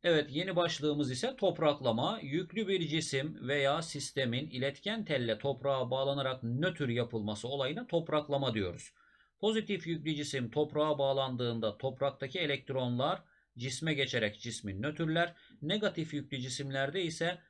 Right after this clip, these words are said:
cisimdeki negatif yükler toprağa akar ve yine nötrlenir. Bakın negatif yüklü ise elektronlar cisimden toprağa doğru akarken pozitif yüklü cisimlerde topraktan cisme onu nötrleyinceye kadar elektron akışı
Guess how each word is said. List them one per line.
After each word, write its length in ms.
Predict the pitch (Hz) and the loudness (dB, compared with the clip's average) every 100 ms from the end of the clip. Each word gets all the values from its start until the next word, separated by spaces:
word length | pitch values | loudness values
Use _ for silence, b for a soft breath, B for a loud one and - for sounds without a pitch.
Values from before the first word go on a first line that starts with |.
| B | B
cisimdeki 640 | 123 143 170 165 165 196 170 | -8 -4 -4 -2 -2 -2 -4
negatif 420 | 156 160 151 147 | -4 -4 -4 -4
yükler 380 | 147 190 226 214 | -6 -2 -4 2
toprağa 480 | 165 160 131 107 | 0 2 4 2
akar 440 | 101 - 78 - - _ _ - | 0 -12 -12 -14 -16 _ _ -8
ve 80 | |
yine 260 | 175 185 123 | -4 0 0
nötrlenir. 580 | 107 - 90 82 80 - _ b b b b | 0 -4 -10 -12 -16 -20 _ b b b b
Bakın 340 | 190 170 160 185 | -8 -4 -2 0
negatif 460 | 180 175 165 151 | 2 2 0 -4
yüklü 240 | 147 - 127 | -4 -2 -2
ise 260 | 113 170 | -2 -2
elektronlar 960 | - 143 143 - 131 127 120 127 151 160 | -2 -2 -2 -2 -2 0 0 0 -2 -4
cisimden 680 | 131 123 127 113 110 107 104 | -8 -6 -4 -2 -2 -2 -4
toprağa 480 | 107 - 98 101 | -6 -6 -4 -4
doğru 260 | 131 143 147 | 0 0 0
akarken 640 | 151 - 147 147 151 151 B B B - | -4 0 0 0 -4 -4 B B B -6
pozitif 500 | 180 175 160 143 135 | -4 -4 -4 -4 -4
yüklü 240 | 127 135 | -6 -6
cisimlerde 720 | 127 127 131 127 127 127 135 - | -6 -6 -6 0 0 0 -6 -6
topraktan 760 | - 143 - 151 147 170 175 | -4 -4 -2 -2 -2 -4 -2
cisme 440 | 139 127 - 123 135 | -2 -6 -4 -4 -4
onu 380 | 135 143 139 131 | -4 -4 -2 -4
nötrleyinceye 840 | 135 147 143 151 165 135 120 120 | -4 -2 2 2 2 2 0 0
kadar 320 | 110 135 147 | -2 -2 -2
elektron 560 | 127 127 127 127 143 139 | -4 -4 -4 -4 -4 -4
akışı 500 | 107 - 101 156 180 | -8 -6 -4 0 0